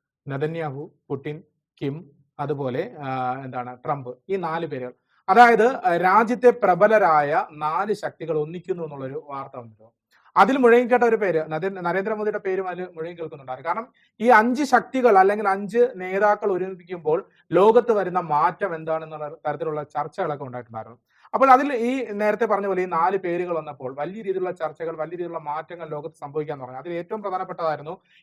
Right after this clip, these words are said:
ഈ ട്രംപിന്റെ ഇടപെടൽ കൊണ്ടുള്ള ഈ മാറ്റങ്ങൾ, അതായത് യുദ്ധം പോലുള്ള കാര്യങ്ങൾ നിർത്തലാക്കും എന്നുള്ളത്. നേരത്തെ നമ്മൾ തുടക്കത്തിൽ പറഞ്ഞു വെച്ചൊരു കാര്യമുണ്ട്, ഈ ബൈഡന്റെ ഇടപെടൽ കൊണ്ട്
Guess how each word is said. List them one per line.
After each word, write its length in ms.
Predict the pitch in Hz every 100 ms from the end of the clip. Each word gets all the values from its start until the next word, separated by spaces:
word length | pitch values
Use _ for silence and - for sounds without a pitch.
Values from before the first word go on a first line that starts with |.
| -
ഈ 40 |
ട്രംപിന്റെ 540 | 190 208 214 269 285 254
ഇടപെടൽ 400 | 208 202 196 196
കൊണ്ടുള്ള 580 | 180 170 165 160 196 -
ഈ 120 | 185
മാറ്റങ്ങൾ, 460 | 165 147 143 127 123
അതായത് 200 | 139 147
യുദ്ധം 380 | 156 135 160 175
പോലുള്ള 260 | 151 147
കാര്യങ്ങൾ 320 | 143 135 139 147
നിർത്തലാക്കും 540 | 143 170 170 147 147
എന്നുള്ളത്. 280 | 127 113 113 _ _ _ 208
നേരത്തെ 220 | 226 254
നമ്മൾ 160 | 240
തുടക്കത്തിൽ 380 | 233 208 226 226
പറഞ്ഞു 280 | 202 185 208
വെച്ചൊരു 260 | 185 185 170
കാര്യമുണ്ട്, 360 | 165 151 139
ഈ 200 | 139 139
ബൈഡന്റെ 500 | 139 143 175 214 214
ഇടപെടൽ 420 | 190 185 185 180
കൊണ്ട് 360 | 175 170 170